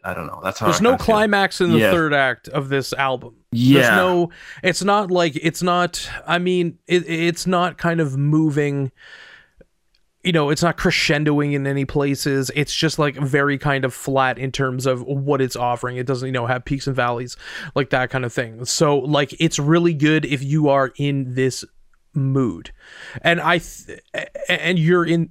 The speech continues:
Speaker 2: this kind of vibe.
Speaker 1: Yeah. Like,
Speaker 2: It's
Speaker 1: it's
Speaker 2: not like you're all the time music. Like, I'm throwing this on to chill. I'm not throwing this on, you know.
Speaker 1: Yeah,
Speaker 2: If I'm trying to
Speaker 1: th-
Speaker 2: stay awake in the car, I'm not throwing it on.
Speaker 1: Yeah, like, I feel like that's, like, the kind of thing for, with it for me. It's like, it feels like very background music.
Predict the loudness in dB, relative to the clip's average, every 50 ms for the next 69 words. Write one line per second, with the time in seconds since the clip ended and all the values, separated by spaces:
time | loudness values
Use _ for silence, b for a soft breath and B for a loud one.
0 | _ -4 0 0 0 0 0 -2 -2 -2 -2 -2 -2 -2 0 0 0 0 -2 -4
1 | -10 -4 0 4 4 4 4 2 -2 -8 -16 B B B 4 4 6 4 2 2
2 | 2 2 2 0 2 2 2 0 0 2 2 2 4 4 4 4 4 2 2 0
3 | 0 0 0 2 0 0 -2 -2 -2 -2 -4 -2 -2 0 0 0 0 0 0 0
4 | 0 0 0 0 -2 -2 -4 -2 0 2 2 2 2 0 -2 B B B B B
5 | B -4 0 0 0 0 0 0 -2 -2 -2 -2 -2 -2 -2 -2 -4 -6 -6 -4
6 | -4 -4 -4 -4 -2 0 4 6 8 8 8 8 6 6 6 4 4 2 0 -2
7 | -2 0 2 2 2 2 2 2 2 2 2 -2 -2 -2 -2 0 0 0 0 0
8 | -2 -2 -4 -4 -4 -4 -4 -4 -6 -8 -8 -10 -10 -6 _ 4 6 8 8 8
9 | 8 8 6 6 6 4 2 4 4 6 6 6 6 4 2 2 0 2 2 2
10 | 2 0 -6 -18 -10 -4 -2 -2 0 2 2 2 2 0 -2 -2 0 2 4 4
11 | 2 2 2 0 0 0 0 -2 0 2 2 2 2 0 0 2 2 2 2 0
12 | -2 0 -2 -2 2 4 4 6 6 6 4 4 4 4 4 2 2 2 2 2
13 | 2 2 2 2 4 4 2 2 0 0 0 0 0 0 0 0 0 -2 -6 -18
14 | _